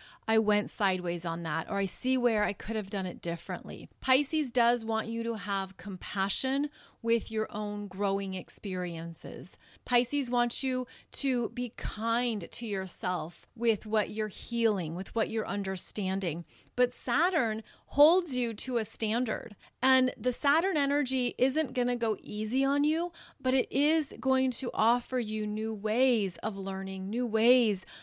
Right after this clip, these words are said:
of being responsible with your energy now that perhaps you didn't notice before.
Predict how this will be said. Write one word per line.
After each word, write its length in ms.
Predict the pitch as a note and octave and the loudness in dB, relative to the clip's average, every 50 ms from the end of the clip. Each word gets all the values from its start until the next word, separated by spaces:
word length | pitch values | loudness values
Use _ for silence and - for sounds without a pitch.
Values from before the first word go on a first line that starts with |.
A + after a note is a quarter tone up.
| - - | -12 -4
of 160 | - A3+ G3+ | -4 -2 -2
being 200 | A#3+ A3+ G#3+ G#3 | 0 -2 -2 -2
responsible 720 | G#3 G#3+ F#3+ - - G#3+ G3 G3 G3 F#3+ - G#3 G#3 G3 | -4 -4 -6 -6 -6 -6 -6 -6 -8 -8 -8 -6 -4 -4
with 200 | G3 F#3+ - - | -4 -4 -4 -6
your 140 | G#3 G3 - | -6 -6 -4
energy 440 | F#3+ F#3+ F#3+ G3 G3 F#3 F#3+ F#3 F3+ | -6 -6 -6 -6 -8 -6 -6 -4 -4
now 440 | F#3 G3+ G#3 G#3+ A3 A#3+ C#4+ D4+ - _ _ _ _ _ | -2 0 2 2 4 2 2 0 -2 _ _ _ _ _
that 160 | - A#3 A3+ | -6 -6 -4
perhaps 420 | A3+ A3 G#3+ A3+ A3+ A3 - - | -4 -4 0 0 0 -2 -2 -6
you 80 | B3 A#3 | -6 -4
didn't 280 | G#3 A3 G#3+ G#3+ - | -2 -2 -2 -4 -4
notice 400 | - G#3 G3 F#3 F3+ F#3 F3+ - | -6 -6 -6 -6 -6 -6 -8 -8
before. 580 | - - G#3 G3 - - C#4+ D4+ C4 F#3+ - - | -8 -8 -8 -8 -4 -2 2 2 2 2 2 -2